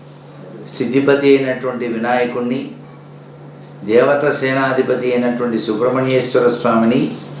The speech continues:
చక్కగా కొలవాలి. అలా కొలిచిన తర్వాత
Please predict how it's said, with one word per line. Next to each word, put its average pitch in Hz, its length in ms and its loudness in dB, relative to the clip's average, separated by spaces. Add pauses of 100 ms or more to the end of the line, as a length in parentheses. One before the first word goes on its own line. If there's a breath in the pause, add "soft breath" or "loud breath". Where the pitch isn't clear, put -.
(340)
చక్కగా 123 640 4
కొలవాలి. 113 400 2 (880)
అలా 117 400 2
కొలిచిన 120 380 -4
తర్వాత 123 440 2